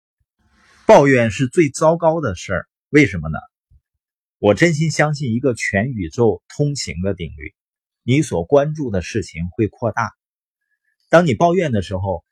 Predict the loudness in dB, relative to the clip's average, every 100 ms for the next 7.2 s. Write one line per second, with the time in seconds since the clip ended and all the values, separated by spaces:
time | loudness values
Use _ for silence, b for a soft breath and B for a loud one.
0 | _ _ -4 0 0 2 0 -2 -2 -4
1 | -6 -6 -6 -4 -4 -2 -4 -4 -6 -4
2 | -4 -2 -4 -4 -6 -6 -8 -6 -8 -8
3 | -4 -4 -4 -8 -10 -10 -10 -14 _ _
4 | _ _ _ _ _ _ -2 -2 0 0
5 | 0 -2 0 -2 -2 -2 -2 -2 -2 -2
6 | -6 -10 -12 -10 -8 -10 -8 -4 -4 -6
7 | -12